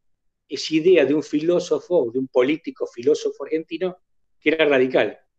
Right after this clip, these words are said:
que se llamaba Crisólogo Larralde, autor del catorce bis de la Constitución Nacional.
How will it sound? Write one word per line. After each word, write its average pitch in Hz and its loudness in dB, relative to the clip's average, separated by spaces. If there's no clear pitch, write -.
que 143 -12
se 120 -10
llamaba 151 2
Crisólogo 131 0
Larralde, 113 -2
autor 156 2
del 147 0
catorce 143 0
bis 147 2
de 143 2
la 127 -2
Constitución 120 -6
Nacional. 123 -16